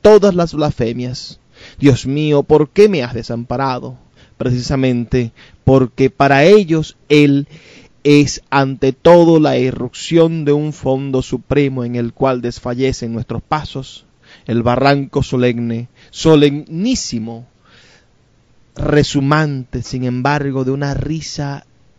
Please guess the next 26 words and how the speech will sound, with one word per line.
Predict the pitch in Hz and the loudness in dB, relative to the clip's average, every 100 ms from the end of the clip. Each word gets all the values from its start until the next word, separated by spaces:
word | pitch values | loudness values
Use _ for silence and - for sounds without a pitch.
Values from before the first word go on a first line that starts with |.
| - | -4
ilimitada, | 160 160 156 131 127 123 120 120 123 - - _ _ _ | 0 0 -2 -2 0 0 -2 -6 -12 -18 -20 _ _ _
de | 151 139 139 | 0 4 4
un | 147 151 | 4 0
desbordamiento | 143 131 131 131 131 127 123 127 | 0 0 -2 -4 -4 -6 -6 -4
de | 127 | -4
ironía, | 123 123 113 113 117 _ _ _ _ _ | -4 -6 -6 -8 -12 _ _ _ _ _
sobre | 131 123 | -2 0
el | 123 113 | 0 -2
cual | - 127 123 127 _ _ _ | -4 -2 -2 -8 _ _ _
nadamos | 127 135 127 117 113 113 | -2 0 0 -2 -6 -10
inconscientes. | 131 127 123 120 117 110 113 117 - - _ _ _ _ _ | -14 -10 -10 -8 -8 -8 -12 -16 -18 -20 _ _ _ _ _
Tal | 202 185 | 0 2
vez | 170 | 2
por | 160 147 165 | 2 0 2
ello | 180 170 | 0 0
los | 151 - | 0 -2
místicos | 160 185 - - 170 | -6 -6 -8 -2 0
son | - 175 | 4 4
los | 180 - - | 4 2 -4
únicos | 170 156 147 - 139 - - 175 | 0 0 -2 -2 -2 -2 -8 -8
entre | 147 147 147 | -8 -6 -4
los | 151 - | -4 -4
ejemplares | 151 147 139 - 160 175 170 135 | -6 -6 -8 -8 -6 -6 -6 -4
del | 143 147 | -4 -4
Homo | - 151 143 135 | -2 0 0 -4
religiosus | 127 123 139 151 - 165 - | -4 -6 -2 -4 -2 -8 -8